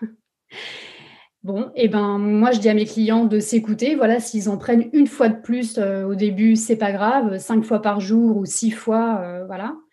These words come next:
Et généralement, après, ça se régule. Voilà, faut s'écouter. C'est-à-dire, il y a la règle de base et après, si on sent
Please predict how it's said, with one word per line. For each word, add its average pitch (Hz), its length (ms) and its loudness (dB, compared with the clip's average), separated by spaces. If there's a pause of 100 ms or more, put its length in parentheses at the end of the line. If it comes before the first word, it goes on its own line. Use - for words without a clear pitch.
(580)
Et 262 300 0
généralement, 220 720 4
après, 247 220 -2
ça 226 140 0
se - 120 -6
régule. 202 400 -2 (1120)
Voilà, 190 300 -8
faut 240 100 0
s'écouter. 226 560 -2 (100)
C'est-à-dire, 220 280 2
il 240 60 2
y 233 40 6
a 226 40 4
la 220 100 4
règle 214 260 2
de 202 100 0
base 240 280 2
et 208 60 2
après, 220 300 -2
si - 140 -4
on 214 100 2
sent 233 140 -4